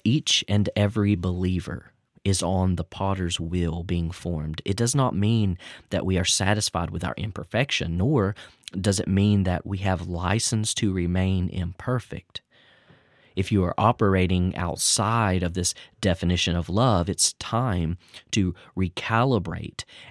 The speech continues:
and allow King Jesus to shape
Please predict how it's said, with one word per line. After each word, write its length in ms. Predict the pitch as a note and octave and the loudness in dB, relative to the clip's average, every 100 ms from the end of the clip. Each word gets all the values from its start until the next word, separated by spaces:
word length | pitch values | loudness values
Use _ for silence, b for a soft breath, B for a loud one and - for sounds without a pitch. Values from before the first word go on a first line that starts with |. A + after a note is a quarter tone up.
| B | B
and 220 | G#2 G2 | 2 2
allow 640 | - F2+ F#2 G#2 A2+ G2+ F2+ | 0 -2 0 2 2 2 -2
King 460 | - A2 G#2+ G2 F2 | -2 0 2 2 0
Jesus 540 | G2+ A2 G#2+ - F#2+ | 0 0 0 -2 -4
to 160 | - E2 | -4 -4
shape 520 | - - A2+ B2 - | -2 0 2 0 -2